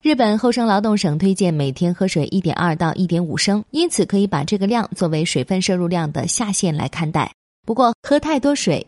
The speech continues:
也会消耗体力，因此摄入量的上限还是三升就够了。另外，由于一口气喝水会产生利尿作用，所以还是以小口啜饮为好。而且特别需要注意的是，在炎热的环境中，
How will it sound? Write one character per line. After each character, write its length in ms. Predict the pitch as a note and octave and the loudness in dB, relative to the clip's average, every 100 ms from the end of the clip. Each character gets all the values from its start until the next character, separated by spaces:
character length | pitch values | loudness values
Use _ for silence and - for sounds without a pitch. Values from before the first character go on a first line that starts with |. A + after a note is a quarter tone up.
| - | -2
也 200 | F3 D3 | -2 -2
会 320 | - B3+ G3+ | 0 0 0
消 240 | - G3 F3+ | -2 0 0
耗 160 | F3 | 0
体 200 | D#3 - | -2 -4
力， 240 | C#3+ F3+ - _ _ - | -2 -2 -4 _ _ 0
因 200 | B3 C4 | 0 0
此 240 | - - - | -2 -6 -4
摄 220 | - A3+ | 0 2
入 120 | G#3+ | 2
量 220 | A3+ G#3+ | 2 2
的 100 | F3 | 0
上 240 | F#3 C4 A#3 | 0 2 2
限 320 | - B3+ - - | 2 -2 -2 -6
还 220 | - D3+ | -2 0
是 140 | F3 | 0
三 280 | E3 C#4 C#4 | -2 -2 -2
升 300 | C4 D4 D4+ | -2 -2 -2
就 180 | - D3+ | -2 0
够 280 | D3+ F3 C#3 | 0 0 -2
了。 180 | - - _ _ - | -4 -8 _ _ -6
另 140 | C#4 | 0
外， 140 | C4 - | 0 2
由 140 | G3+ | 0
于 160 | G#3+ A#3 - | 2 0 -2
一 140 | A#3 | -6
口 260 | G3+ F3+ C#3+ | -2 0 0
气 220 | - G3 | 0 -2
喝 180 | - A#3+ | 0 -2
水 220 | - - | 0 -2
会 180 | - E3+ | -2 -2
产 240 | - B2 | -2 -2
生 180 | D3 F3 | 0 -2
利 120 | A#3 B3 | -2 -2
尿 280 | C4+ C4+ F3+ | 0 0 0
作 220 | D#3 G2 | -2 -4
用， 180 | D2+ - _ _ - | -6 -10 _ _ -2
所 200 | F#3 G3+ | 0 2
以 220 | G3 C3 | 2 0
还 220 | - C#3+ | -2 -2
是 180 | G3 A3+ | 0 0
以 180 | C#3+ - - - | -2 -6 -14 -4
小 260 | - D3+ | 2 2
口 240 | - G3+ - | 2 -2 -2
啜 280 | - E4+ | -2 0
饮 180 | A#3 C3 | 0 -2
为 120 | - D#3 | -4 -4
好。 400 | - C#3 F2+ - _ _ - | -4 -2 -4 -6 _ _ -2
而 100 | G3 | 0
且 140 | A3+ | 2
特 120 | A#3 A3+ | 0 0
别 160 | G3 | 0
需 120 | G#3 | 2
要 120 | G#3 G#3 | 0 0
注 160 | B3 | -2
意 140 | B3+ A#3+ | -2 0
的 140 | G#3 | 0
是， 240 | - G3+ - - - | 0 -2 -4 -18 -2
在 160 | D#4+ | 0
炎 200 | C#4+ B3 | 2 2
热 140 | C#4 D4 | 2 2
的 140 | B3 | 2
环 180 | A3 G3+ | 2 2
境 160 | A#3+ A3+ | 2 2
中， 220 | C4+ | 0